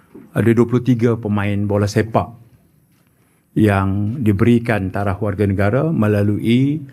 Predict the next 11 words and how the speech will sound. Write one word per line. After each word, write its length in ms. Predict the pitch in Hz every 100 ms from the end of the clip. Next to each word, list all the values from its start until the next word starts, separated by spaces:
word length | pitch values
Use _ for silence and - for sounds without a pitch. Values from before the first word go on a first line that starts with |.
| - _ _ _ _ -
eh, 200 | - 101 101
perkara 380 | 110 101 107 104
sembilan 300 | - 104 104
belas 400 | 104 90 - -
Perlembagaan 400 | - 101 95 92 -
Persekutuan, 380 | - 101 90 90 -
iaitu 400 | 113 107 104 123 127 113
warga 240 | 113 104
negara 400 | 110 107 110 117
melalui 480 | 113 107 104 85 107
naturalisasi. 880 | 104 98 101 101 101 - 98 -